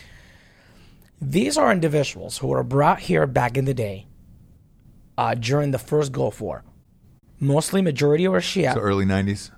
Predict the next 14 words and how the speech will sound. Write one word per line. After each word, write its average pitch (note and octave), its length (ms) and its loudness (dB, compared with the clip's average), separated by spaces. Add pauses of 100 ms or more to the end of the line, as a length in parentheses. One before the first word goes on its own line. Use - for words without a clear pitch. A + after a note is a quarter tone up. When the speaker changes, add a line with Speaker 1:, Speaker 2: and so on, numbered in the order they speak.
Speaker 1:
Yep. D#2 220 0
Speaker 2:
Yeah. - 40 -20 (120)
Speaker 1:
Majority C3+ 420 0
were A#3 80 2
Shia C#3+ 400 -2 (680)
who - 120 0
escaped F#3 460 0
away, C#3+ 540 2 (120)
went C#3+ 280 -4
to D3+ 80 0
Saudi D3 260 2
Arabia C3+ 320 0
and C#3+ 100 -6
Kuwait. B2 400 -4